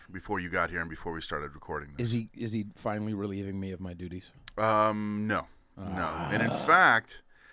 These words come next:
Speaker 1: uh, I don't know how long we're gonna keep him in the room.
Speaker 2: Oh,
Speaker 1: Turns
Speaker 2: who?
Speaker 1: out, he's, he doesn't know. <laughs> Yeah. Keith is planning on putting together a tour of
Speaker 2: <gasps>
Speaker 1: San Francisco.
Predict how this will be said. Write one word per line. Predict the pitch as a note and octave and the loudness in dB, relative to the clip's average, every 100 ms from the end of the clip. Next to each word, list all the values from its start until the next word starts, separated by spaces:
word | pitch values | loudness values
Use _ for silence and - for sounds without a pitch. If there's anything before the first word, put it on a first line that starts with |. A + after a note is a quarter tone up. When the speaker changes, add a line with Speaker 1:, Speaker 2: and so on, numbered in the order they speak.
| - - _ | -20 -20 _
Speaker 1:
uh, | G#2 G2 - | 0 0 8
I | C3 | 8
don't | F3+ | 8
know | C3 | 4
how | B2 | 4
long | A2+ | 2
we're | G2+ | 0
gonna | F#2 | -4
keep | - F2 | -6 -6
him | F2 | -6
in | |
the | D#2+ | -6
room. | C#2+ - - - - - - - - - - - | -10 -12 -20 -20 -20 -20 -20 -18 -18 -16 -6 2
Speaker 2:
Oh, | C3 | 8
Speaker 1:
Turns | F#3+ - G2+ | 10 10 10
Speaker 2:
who? | E3 | 8
Speaker 1:
out, | D3+ E2 - - - - - _ _ _ _ - | 8 4 -4 -12 -18 -20 -20 _ _ _ _ -10
he's, | G#2+ C3+ - A2+ | -8 -6 -6 -2
he | |
doesn't | D3 C#3 | 0 2
know. | B2+ - | 2 0
<laughs> | - - - E3 | -16 -14 -4 4
Yeah. | C3+ - - - - - - | 4 2 -12 -18 -20 -20 -4
Keith | C4+ D#4 | -2 0
is | - | 0
planning | - F3 D#3 D3 | -2 0 0 2
on | C#3+ | 0
putting | C3+ E3+ E3+ | 0 -2 -2
together | D#3+ F3 F#3+ | 2 4 4
a | F3+ | 2
tour | - B3 D4 - - - - - - | 0 -2 -2 -8 -14 -20 -20 -8 0
of | G3 G3 F#3+ F#3+ F3+ | 2 2 0 0 0
Speaker 2:
<gasps> | |
Speaker 1:
San | F3 E3 C#3+ A#2+ | 0 2 2 2
Francisco. | G#2 F2 - A#3 - - C#2 C#2+ | 0 -2 -4 -6 -6 -6 -6 -8